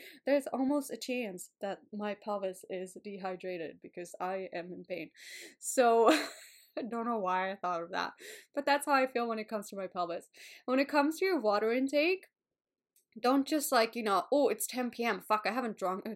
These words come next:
drinking, drunken, drunk, drank. I haven't had any water today, so I'm just gonna, you know, take a liter and pounce it back."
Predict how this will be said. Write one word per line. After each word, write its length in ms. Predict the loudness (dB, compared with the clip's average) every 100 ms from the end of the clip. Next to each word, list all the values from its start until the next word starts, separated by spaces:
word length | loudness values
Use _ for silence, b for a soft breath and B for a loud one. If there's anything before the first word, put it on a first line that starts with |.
| -8
drinking, 460 | -8 -6 -6 -6 -6
drunken, 540 | -10 -8 -6 -6 -6 -8
drunk, 340 | -6 -6 -6 -10 _ -10
drank. 560 | -6 -4 -4 -8 -14 _ _
I 60 | -6
haven't 200 | -6 -8 6
had 300 | 10 10 8
any 180 | 0 -2
water 440 | 2 4 4 2
today, 460 | -4 -4 0 0 -2 B B B B
so 180 | 4 6
I'm 240 | 8 6
just 220 | 2 0
gonna, 200 | 2 2
you 140 | 2 2
know, 340 | 2 0 -2 -8 _ _ _ -2
take 300 | 0 2 2
a 60 |
liter 440 | 2 2 2 0 0
and 280 | -4 -8 -4
pounce 320 | 0 0 -2
it 120 | -4
back." 320 | 0 2 0